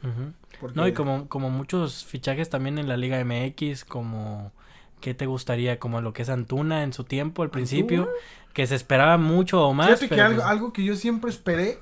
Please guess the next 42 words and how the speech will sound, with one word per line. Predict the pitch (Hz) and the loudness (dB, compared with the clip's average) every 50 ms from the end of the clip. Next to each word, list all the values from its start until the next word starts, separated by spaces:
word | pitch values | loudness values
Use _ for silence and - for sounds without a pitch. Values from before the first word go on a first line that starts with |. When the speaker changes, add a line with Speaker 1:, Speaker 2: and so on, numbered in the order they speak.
| - - | -14 -14
Speaker 2:
fue | - - 170 | -2 0 0
lo | 170 190 | 2 2
de | 196 170 143 | 0 0 -2
Vega. | 143 147 143 135 123 123 - - - - - - - | -2 -6 -6 -8 -12 -14 -16 -20 -20 -20 -20 -20 -16
Dije, | - 147 143 - - 226 220 175 - - - - - - - - - - - _ - | -14 -12 -12 -10 -10 -10 -10 -10 -12 -18 -20 -20 -20 -20 -20 -20 -20 -20 -20 _ -6
Speaker 1:
Que, | - - | -2 0
Speaker 2:
"Tiene | 180 190 180 | 2 2 2
que | - 139 | 0 0
Speaker 1:
que, | 151 | -2
Speaker 2:
comprar | 165 151 160 156 147 | 0 -2 0 0 0
Speaker 1:
que, | 160 | 0
Speaker 2:
este, | 156 - - - | 0 -2 -8 -6
Speaker 1:
que | - 143 139 | -2 0 2
él | 143 | 4
Speaker 2:
tiene | 165 214 240 - | 6 6 6 6
Speaker 1:
tiene | - | 6
Speaker 2:
que | - 233 | 4 4
Speaker 1:
que | - | 4
Speaker 2:
comprar | 220 214 202 214 214 | 4 4 6 4 4
Speaker 1:
llegar. | 208 202 | 4 2
Speaker 2:
este | - - 196 | 0 -2 -2
güey". | 165 156 143 139 127 - - - - | -2 -4 -6 -8 -10 -12 -18 -10 -6
Speaker 1:
Tiene | - 139 143 147 139 | -4 -2 -2 -2 -2
que | 147 151 | -2 -2
llegar. | 147 147 143 147 175 175 - - - - - - - - - | 0 0 0 0 -2 -4 -6 -14 -20 -20 -20 -20 -20 -20 -20
Speaker 2:
Sí, | - - - 156 160 156 151 139 120 135 | -12 -8 -6 -4 -4 -4 -6 -8 -10 -8
y | 151 156 160 156 151 151 147 147 147 143 135 131 127 - - | -4 -4 -2 -2 -2 -4 -4 -4 -6 -6 -8 -10 -12 -10 -10
después | 151 131 - - 165 165 | -10 -8 -4 -4 -2 0
de | 190 | 0
los | 190 170 - | -2 -2 -4
tres | - 180 175 | -4 -6 -8
pirulos | - - 196 190 185 185 190 202 196 185 - | -4 0 2 4 6 6 6 6 4 2 0
al | 139 131 147 | 0 2 2
Atlas. | 170 180 180 185 185 175 - | 2 2 2 -2 -6 -4 -4
Speaker 1:
Eh, | 147 120 117 120 120 120 120 120 120 120 120 120 117 117 117 120 113 - - - - | -4 -2 -2 -2 0 -2 -2 -2 -2 -2 -2 -2 -4 -4 -4 0 2 4 4 4 4
Speaker 2:
<laughs> | - 330 - - - - | 4 2 0 -2 -4 -2
Speaker 1:
ya | 127 131 | -2 0
ni | 147 170 170 | 2 2 2
me | 156 135 | 2 2
digas, | 123 123 127 139 147 139 131 | 2 2 0 0 -2 -2 -2
vale, | 127 123 127 135 139 - - | -2 -2 -2 0 2 4 4
que, | 135 135 127 - - | 4 2 0 -2 -6